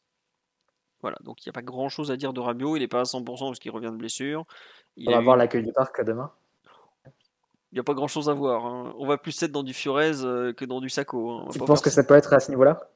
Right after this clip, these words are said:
Speaker 1: Non, bah non, Fiorez, c'est allé beaucoup
Speaker 2: Non,
Speaker 1: plus
Speaker 2: mais
Speaker 1: loin,
Speaker 2: peut-être
Speaker 1: hein.
Speaker 2: pas à ce, ouais, tu me comprends, mais est-ce que,
Speaker 1: Oui,
Speaker 2: est-ce
Speaker 1: il va
Speaker 2: qu'il va
Speaker 1: être
Speaker 2: être sifflé à, à chaque touche de balle, par exemple ?
Speaker 1: On aura peut-être les dix premières minutes et puis après ça va passer parce que le match, euh, tu vas pas t'arrêter juste, enfin, c'est, c'est que Rabiot au bout d'un moment, c'est pas non plus, euh,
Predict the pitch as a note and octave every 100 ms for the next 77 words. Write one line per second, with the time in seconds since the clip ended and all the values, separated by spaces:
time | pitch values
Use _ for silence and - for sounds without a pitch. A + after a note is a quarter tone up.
0 | _ - C3+ B2 A2 A2 A#2+ A2 G2+ -
1 | A#2+ B2+ - A2 A2 A2 - D#3 C3 B2
2 | B2+ A#2+ B2+ B2 - C3 B2 G#2+ A2 -
3 | A#2+ A2+ - C3 A2 A2+ C#3 D3+ D3+ C3+
4 | A#2+ B2+ - - - C3+ C#3 B2+ C#3+ C3
5 | B2+ B2 A#2+ A2 A2 A2 - _ - A#2
6 | C3 C3 B2 B2+ - B2 A#2+ B2+ C#3 C3
7 | A2 G#2+ - A#2+ A#2 A2 B2+ - C3+ A2+
8 | - A#2 A#2+ B2 - A#2 A2+ A2+ A2 A2+
9 | A2+ A2 G#2+ A2 A#2 B2+ A#2 A2 G#2+ G#2+
10 | - G2+ A2 G#2 - C3+ B2 C3 C3+ A#2+
11 | A#2 A2 A2 A2 A2 A2+ A#2 A2 G#2+ A2+
12 | - C3 A#2 A2